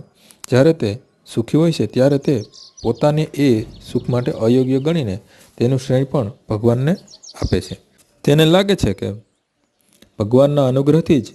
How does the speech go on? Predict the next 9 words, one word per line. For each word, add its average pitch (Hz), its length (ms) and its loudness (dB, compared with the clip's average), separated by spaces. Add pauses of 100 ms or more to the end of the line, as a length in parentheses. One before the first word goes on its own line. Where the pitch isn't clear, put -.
(200)
તે 113 80 -2
આવી 107 200 2
સુખદ 120 280 -8 (120)
સ્થિતિમાં 107 520 -4
છે - 400 -8 (340)
અને 160 160 0
તેથી 170 260 0
ભગવાનની 123 520 0
સેવા 131 380 0